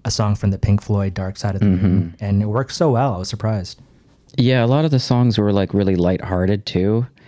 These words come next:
Speaker 2: which kind of, like, helped the transition from the, you know, the darker scenes.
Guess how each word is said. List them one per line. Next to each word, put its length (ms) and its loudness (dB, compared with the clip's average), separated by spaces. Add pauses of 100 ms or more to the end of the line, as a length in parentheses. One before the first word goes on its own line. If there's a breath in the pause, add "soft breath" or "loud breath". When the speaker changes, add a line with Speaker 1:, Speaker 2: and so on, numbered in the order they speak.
(360 loud breath)
Speaker 2:
which 320 -2
kind 180 0
of, 160 0 (160)
like, 200 -2
helped 580 -8 (340)
the 100 -2
transition 640 0
from 280 -2
the, 260 -2 (920 soft breath)
you 80 0
know, 200 0 (180)
the 120 -4
darker 380 -4
scenes. 540 -6